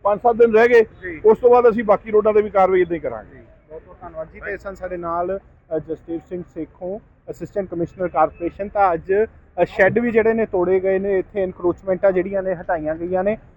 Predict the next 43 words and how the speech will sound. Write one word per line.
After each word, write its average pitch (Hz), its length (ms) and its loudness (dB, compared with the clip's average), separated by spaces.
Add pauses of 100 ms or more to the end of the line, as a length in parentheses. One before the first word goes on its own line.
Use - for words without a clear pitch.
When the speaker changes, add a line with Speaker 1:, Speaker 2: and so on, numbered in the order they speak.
(120)
Speaker 2:
ਤਾਂ 196 80 4
ਤਸਵੀਰ 208 440 -4
ਤੁਹਾਡੇ 214 220 2
ਨਾਲ 190 180 0
ਸਾਂਝੀ 196 320 -4
ਕੀਤੀ 202 300 -6
ਹੈ 196 60 0
ਕਿ 208 140 -6
ਡੀ 180 180 -4
ਐਮ 185 100 -2
ਸੀ 202 160 -10
ਹਸਪਤਾਲ 180 560 0
ਦੇ 196 80 -2
ਬਾਹਰ 185 220 4
ਜਿੱਥੇ 185 260 -6
ਟ੍ਰੈਫਿਕ 180 380 -2
ਦੀ 175 140 -6
ਸਮੱਸਿਆ 175 480 -4
ਜਿਹੜੀ 190 300 0
ਹੈ 185 120 4 (460)
ਉਹ 226 80 6
ਬਹੁਤ 196 320 4
ਜ਼ਿਆਦਾ 175 340 6
ਸੀਗੀ, 208 360 -10
ਤਾਂ 214 200 0
ਇੱਥੇ 208 400 0
ਅੱਜ 190 160 -4 (120)
ਕਾਰਪੋਰੇਸ਼ਨ 185 680 -2
ਅਤੇ, 196 300 -2 (480)
ਅ, - 20 4 (240)
ਪੁਲਿਸ 240 300 4
ਨੇ 226 140 0
ਰਲ 180 200 4
ਕੇ 202 380 0 (300)
ਇੱਕ 196 400 0
ਸਾਂਝੀ 202 380 -4
ਡਰਾਈਵ 165 400 -2
ਸ਼ੁਰੂ 220 160 -10
ਕੀਤੀ 214 320 -18
ਜਿੱਥੇ 202 440 -6 (380)
ਸਾਰੀ 247 260 2
ਐਨਕਰੋਚਮੈਂਟਸ 196 800 -4
ਨੂੰ 196 180 -6